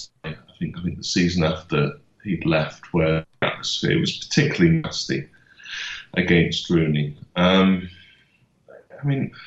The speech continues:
I think, I think, I think time softens, softens those wounds, and we're talking about football. You know, it's, it's, it's an irrational game. People have irrational feelings,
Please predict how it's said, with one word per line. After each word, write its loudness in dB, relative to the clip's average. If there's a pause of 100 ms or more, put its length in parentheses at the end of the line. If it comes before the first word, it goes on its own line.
(1200)
I -2
think, 0
I 2
think, 4
I -4
think 0 (360)
time 6
softens, 0 (260)
softens 2
those 0
wounds, 0
and 0 (100)
we're 2
talking 0
about -2
football. 2 (140)
You -4
know, -2
it's, -10 (240)
it's, -6 (340)
it's -2
an 6
irrational 2
game. 0 (120)
People -6
have -2
irrational 0
feelings, -2